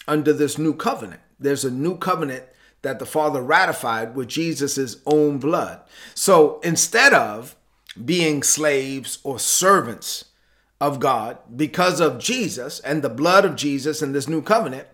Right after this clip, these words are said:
we are now sons and daughters of the Most High God. Because of what Jesus did on the cross, we are not a slave, we are not a servant, we are sons. And instead of living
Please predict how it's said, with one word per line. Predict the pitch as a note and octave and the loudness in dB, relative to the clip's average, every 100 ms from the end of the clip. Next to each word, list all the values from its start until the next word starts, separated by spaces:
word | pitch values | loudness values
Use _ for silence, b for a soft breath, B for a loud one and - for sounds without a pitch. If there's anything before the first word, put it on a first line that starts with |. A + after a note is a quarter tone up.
| b b b | b b b
we | - A3 | 2 6
are | F3+ | 8
now | D3+ D3 C#3 | 6 4 2
sons | - D3 C#3+ | -2 -4 -4
and | E3 | 4
daughters | G3+ B3+ - - - _ _ _ - | 4 4 -2 -14 -20 _ _ _ -2
of | D3 | 0
the | C#3+ | 2
Most | D3 D3 C#3 | 2 0 -2
High | C3+ C3 | -2 -4
God. | A2 B2+ F2+ E2+ _ b b b - | -4 -6 -6 -12 _ b b b -4
Because | E3+ - G3 B3 A3+ | -4 4 8 8 8
of | F#3 | 6
what | F#3 C#3+ | 2 2
Jesus | G3 E3+ D#3+ B2+ | -2 -2 -4 0
did | E3+ | 0
on | D#3+ C#3 | 0 -2
the | |
cross, | C3 A3 B3 B2 C3+ - - _ b b b | -2 2 2 2 -2 -10 -12 _ b b b
we | D3 G#3 | 6 6
are | F3+ | 6
not | E3+ F#3+ - - | 6 4 2 -6
a | C#3 | -6
slave, | - D3+ C#3 C#3+ C3 | -2 0 0 -4 0
we | F3+ | 0
are | E3 | 2
not | D#3+ D3+ - | 0 -2 -6
a | |
servant, | - E3 D3 C#3+ - b b | 0 2 2 -2 -10 b b
we | C#3 E3+ | 0 0
are | B2+ A#2 | 0 -4
sons. | - - F#3+ F3 G2+ F2+ - | -6 -4 -2 -2 -4 -12 -12
And | C#3 C#3 B B E3+ | -10 -10 B B -2
instead | E3+ - G#3 | 0 4 6
of | A#3+ D#3+ | 6 6
living | F#3+ A3 D#3+ C#3+ | 4 4 2 -2